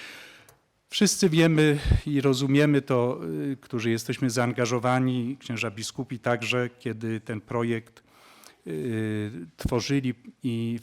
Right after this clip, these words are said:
wspierali, że przed fundacją jest długa i ciężka praca, że, mm, to jest, y,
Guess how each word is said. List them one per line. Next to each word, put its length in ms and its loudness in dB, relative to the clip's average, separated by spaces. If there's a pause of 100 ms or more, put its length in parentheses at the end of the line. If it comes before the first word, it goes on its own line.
wspierali, 720 -2 (440)
że 320 -2
przed 280 -6
fundacją 540 -2
jest 200 -6
długa 280 -4
i 80 -4
ciężka 520 -4
praca, 580 -2
że, 420 -4 (720)
mm, 440 -8
to 200 -4
jest, 440 -4
y, 920 -6